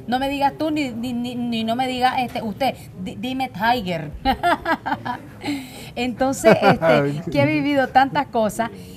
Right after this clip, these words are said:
Speaker 1: que me pregunto, ¿hay algo que, que usted todavía no ha hecho que quisiera hacer o que le hubiese gustado hacer?
Speaker 2: Sí, cómo no. Aunque te parezca mentira, me hubiera gustado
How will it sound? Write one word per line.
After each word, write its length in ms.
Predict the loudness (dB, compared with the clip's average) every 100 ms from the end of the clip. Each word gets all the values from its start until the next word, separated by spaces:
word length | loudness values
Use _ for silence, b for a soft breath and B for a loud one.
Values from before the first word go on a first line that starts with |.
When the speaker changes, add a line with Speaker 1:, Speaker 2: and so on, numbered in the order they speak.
| -16 -16 B -10
Speaker 1:
que 160 | 0 2
me 140 | 2
pregunto, 720 | 0 0 2 2 0 0 -2 0
¿hay 240 | 0 2
algo 640 | 4 4 4 2 4 4 2 -4
que, 640 | -2 0 0 0 0 -2
que 120 | -2 -2
usted 280 | 0 -2
todavía 480 | 2 6 6 6 2
no 140 | 4 4
ha 100 | 2
hecho 220 | 0 -2
que 140 | -4
quisiera 460 | -6 -8 -8 -4 -2
hacer 320 | -2 -2 -2
o 140 | -2 -4
que 100 | -4
le 100 | -6
hubiese 360 | -4 -4 -4
gustado 380 | -4 -2 -2 0
hacer? 260 | -2 -4 -6
Speaker 2:
Sí, 360 | 0 4 4 2
cómo 240 | 0 2
no. 380 | 2 2 0 -2 -8 -18 -18 -18 -16 -8
Aunque 240 | -6 -4
te 160 | -4 -4
parezca 420 | 0 0 0 0
mentira, 460 | 0 2 2 4 4
me 80 |
hubiera 180 | 4 4
gustado 800 | 2 2 0 2 4 4 2 -2